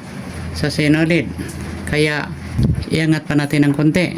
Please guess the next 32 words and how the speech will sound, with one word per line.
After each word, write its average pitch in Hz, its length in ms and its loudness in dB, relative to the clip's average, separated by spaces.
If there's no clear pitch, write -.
Kung 233 140 6
sobrang 190 400 6
laki 170 240 2
kasi 139 320 0
ang 135 160 0
pagbuka 156 400 0
ng 180 160 6
kanyang 165 240 6
sinulid, 143 420 4
ang 202 80 6
mangyari, 185 560 6
kung 208 160 6
ibang 190 320 6
tela 175 240 4
ang 160 80 2
ating 170 240 2
tatahiin, 156 560 2
mas 202 320 4
bubuka 170 320 2
pa 151 160 0
ito 151 240 0
at, - 240 -2
at 196 160 0
minsan, 151 480 6
umiilag 190 480 8
ang 151 160 2
sinulid 160 480 6
kung 226 160 6
mabilis 170 480 6
na 147 160 4
ang 151 160 2
pagtahi. 131 560 0